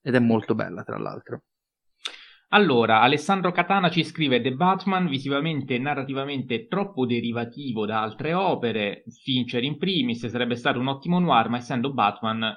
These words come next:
Speaker 2: il film non soddisfa canoni del genere, il villain non è carismatico, Bruce Wayne inesistente, non mi ha convinto come film su Batman", insomma.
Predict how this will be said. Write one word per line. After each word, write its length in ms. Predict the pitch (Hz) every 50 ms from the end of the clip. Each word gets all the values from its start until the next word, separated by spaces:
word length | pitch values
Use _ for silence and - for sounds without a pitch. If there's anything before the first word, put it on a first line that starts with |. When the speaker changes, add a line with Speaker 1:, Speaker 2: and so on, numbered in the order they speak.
| - _
Speaker 2:
il 220 | - 131 151 143 _
film 300 | - 110 107 104 107 107 107
non 140 | 143 160 156
soddisfa 520 | - 131 117 101 110 113 107 - - 110
canoni 300 | 104 113 110 107 107 107
del 220 | 107 135 147 151 117
genere, 420 | 135 123 110 110 110 120 120 120 - - - -
il 260 | - 147 143 143 139 139
villain 400 | 151 185 180 156 127 120 117 113
non 140 | 117 120
è 120 | 135 135 131
carismatico, 840 | - 127 143 165 151 123 123 120 117 117 117 123 117 127 127 - -
Bruce 320 | 123 113 160 160 156 - - 139
Wayne 340 | 143 135 123 117 117 117
inesistente, 960 | 120 131 139 135 165 160 - - - 110 107 110 107 107 - 113 110 - _ _ _ _ _ - - - - _ _ -
non 140 | 147 170 175
mi 100 | 160 143
ha 100 | 131 -
convinto 460 | - 165 151 117 107 101 101 - 104
come 180 | 107 110 107 -
film 140 | - 101 98
su 160 | - 113 101
Batman", 400 | - - 76 - - - 95 98
insomma. 480 | 98 - - - - 90 85 87 87